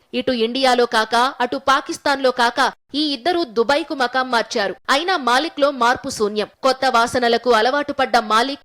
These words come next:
నిత్యం కొడుకు, భార్యను వదిలి పాక్లోనే గడుపుతుండడంతో సానియా కుటుంబం దీనిపై తీవ్రంగానే స్పందించింది. ఈ ఇద్దరు నేరుగా మాట్లాడుకోవడం మానేసి కూడా చాలా కాలమయ్యిందని, ఏ విషయమైనా తమలోని కోపాన్ని ప్రదర్శించేందుకు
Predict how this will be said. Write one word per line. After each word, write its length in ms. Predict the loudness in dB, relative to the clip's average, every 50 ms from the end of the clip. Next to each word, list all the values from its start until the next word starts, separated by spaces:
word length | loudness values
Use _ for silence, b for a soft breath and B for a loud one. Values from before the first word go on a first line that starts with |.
| -8
నిత్యం 440 | -6 -6 -6 -4 -4 -4 -4 -4 -4 -2 2
కొడుకు, 360 | 2 2 2 0 -4 -4 -4
భార్యను 540 | -4 -2 0 0 0 0 0 -2 0 0 0
వదిలి 380 | 0 2 2 2 0 0 -4 -6 _ _ _ 2
పాక్లోనే 580 | 2 2 2 0 -2 -4 -4 -2 -2 -4 -2 2 2
గడుపుతుండడంతో 840 | 2 2 0 -4 -6 -4 0 2 2 2 2 2 2 2 2 2 0 -2 _ -12
సానియా 460 | -4 0 2 2 2 2 0 -2 -2
కుటుంబం 540 | -2 -2 -4 -4 -4 0 0 0 0 0 -4
దీనిపై 340 | -6 -6 -6 -4 -2 -2 -2
తీవ్రంగానే 640 | -2 -4 -10 -8 -4 -6 -4 -2 0 0 0 0 -2
స్పందించింది. 760 | -4 -2 -4 -4 -2 -4 -6 -6 -4 -6 -6 -4 -6 -10 -10 -8 -6
ఈ 200 | -4 -2 -2 -2
ఇద్దరు 260 | 0 0 0 2 2
నేరుగా 460 | 0 0 0 0 0 2 2 0 0
మాట్లాడుకోవడం 800 | 0 2 0 -2 0 -2 -4 -4 -2 0 0 0 0 0 -2 -2
మానేసి 400 | -2 -2 0 0 0 -2 -4 -6
కూడా 240 | -4 0 2 2 2
చాలా 340 | 2 2 0 0 2 2 0
కాలమయ్యిందని, 720 | 0 0 0 2 2 2 0 0 0 0 -2 -2 0 -2 -4 -6 -6 -4
ఏ 160 | -2 -2 0
విషయమైనా 580 | 0 -2 -2 -2 -4 -2 -2 -2 0 0 -2
తమలోని 500 | -2 0 0 -2 -2 0 -2 -2 -4 -4
కోపాన్ని 500 | -2 2 2 2 2 2 -2 -4 -4 -6
ప్రదర్శించేందుకు 960 | -8 -4 -4 -2 0 -2 -4 -4 -8 -10 -4 -2 -2 -2 -2 -2 -2 -2 -2